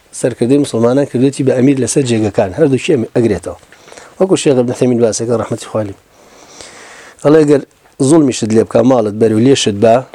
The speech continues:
مادام بە کتابی خوا خەڵکی حکم ڕانەکە، مادام لەسەر کتابی خوا، مەسا-، مادام لەسەر دینی خوا. ئەگەر جەورێ زوڵمێکیشی لێوە شایەوە،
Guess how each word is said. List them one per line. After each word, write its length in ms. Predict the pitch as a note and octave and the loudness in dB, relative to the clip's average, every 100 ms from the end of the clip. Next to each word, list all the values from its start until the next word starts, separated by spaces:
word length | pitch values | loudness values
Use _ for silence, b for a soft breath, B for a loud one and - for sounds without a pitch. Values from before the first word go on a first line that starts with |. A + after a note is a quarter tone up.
| - - | -20 -4
مادام 440 | C3 C3+ C3+ F3 D#3 | 0 2 2 2 2
بە 60 | C3+ | -2
کتابی 340 | C3 D#3 C#3 C3+ | 0 2 2 2
خوا 220 | - B2+ - | 2 2 2
خەڵکی 320 | A#2 - G#2+ - _ _ _ _ _ _ _ b b b b | 0 0 -2 -6 _ _ _ _ _ _ _ b b b b
حکم 220 | - - A2+ | -4 -2 0
ڕانەکە، 380 | A3 F#2+ F2+ - A#2+ | 2 0 -4 -4 -2
مادام 380 | A2+ C3+ C3+ A#2 | 0 2 0 -2
لەسەر 180 | - C3+ | -4 -4
کتابی 340 | B2+ C3+ A#2 A2+ | -2 0 0 -2
خوا، 180 | - F#2+ | -2 -2
مەسا-، 260 | G2+ C#3 B2+ | 0 -2 0
مادام 300 | A#2 B2 B2+ | 0 0 0
لەسەر 180 | A2+ C3+ B2+ | 0 -2 0
دینی 180 | B2 A#2+ | 0 0
خوا. 200 | - G2+ B B B B B | -2 -6 B B B B B
ئەگەر 220 | F3+ E3 C#3+ | 2 4 4
جەورێ 220 | D#3 C#3 C3 | 2 2 0
زوڵمێکیشی 520 | D3 C3+ A#2+ - - A#2+ | 0 0 -2 -4 -2 0
لێوە 180 | A#2 A2+ | 0 0
شایەوە، 400 | A#2+ A2 G#2+ B2+ | 0 0 2 0